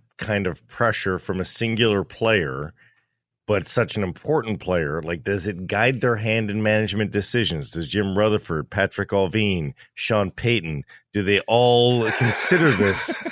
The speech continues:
<laughs> um, you know, when they're making decisions throughout the course of the season as to, you know, a player move? Like, did,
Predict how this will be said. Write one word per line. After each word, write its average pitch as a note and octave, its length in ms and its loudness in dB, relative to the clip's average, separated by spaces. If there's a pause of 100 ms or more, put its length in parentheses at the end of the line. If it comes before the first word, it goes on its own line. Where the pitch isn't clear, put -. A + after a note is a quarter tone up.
(140)
<laughs> - 280 -14
um, G#2 640 2
you A#2 100 -2
know, G#2+ 240 2
when G#2+ 260 0
they're A2+ 100 4
making B2 360 4
decisions B2 500 2
throughout B2 220 2
the B2 80 0
course B2 380 2
of A#2 100 0
the A#2 80 0
season C#3 500 2
as A#2 140 2
to, B2+ 220 2 (180)
you - 80 -4
know, B2 200 4
a B2 80 6
player D3 360 4
move? F3 300 4
Like, A2+ 240 2 (180)
did, C#3+ 260 0